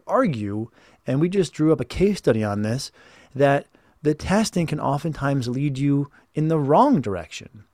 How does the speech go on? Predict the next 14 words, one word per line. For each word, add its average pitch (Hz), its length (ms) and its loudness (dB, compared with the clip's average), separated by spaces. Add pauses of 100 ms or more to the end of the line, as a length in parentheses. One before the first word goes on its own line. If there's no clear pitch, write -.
(140)
If 127 100 -6
someone 165 280 -2
has 135 220 -4
sibo 139 600 2 (540)
and 131 120 -2
their 123 100 -2
healthcare 156 300 -4
provider 135 380 0
thinks, 135 380 -4
"Well, 117 180 0
sibo 156 460 2
means 139 260 -2
no 151 140 2
probiotics," 131 800 0